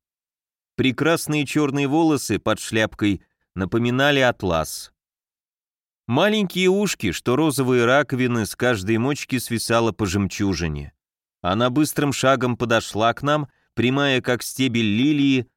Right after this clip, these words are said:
грациозная и гибкая, как молодая кошечка. На её прекрасном лице ничего вроде бы не изменилось, ничего, кроме глаз и губ.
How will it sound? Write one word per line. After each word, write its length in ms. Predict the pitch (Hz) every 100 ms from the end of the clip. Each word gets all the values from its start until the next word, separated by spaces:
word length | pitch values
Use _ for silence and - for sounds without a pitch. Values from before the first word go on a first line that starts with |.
| _ -
грациозная 800 | 90 104 - 131 147 113 139 139
и 200 | - 127
гибкая, 560 | 107 151 - 147 139
как 260 | - 131 -
молодая 520 | 127 123 113 113 110
кошечка. 760 | - 110 - 82 - - 73 76 _ _ _ _ _ _ _ _ -
На 140 | 92 117
её 340 | 135 156 165
прекрасном 640 | 160 147 143 151 - 139 135
лице 480 | 135 - 151 143 - _ _ -
ничего 480 | 107 117 156 165
вроде 320 | 143 151 135 127
бы 120 | 135
не 180 | 139 135
изменилось, 800 | 110 147 160 175 92 73 - - _ _ _ _ 98
ничего, 500 | 135 160 196 196 175
кроме 340 | 135 131 120
глаз 460 | 98 113 131 - 123
и 80 |
губ. 400 | 107 92 87 -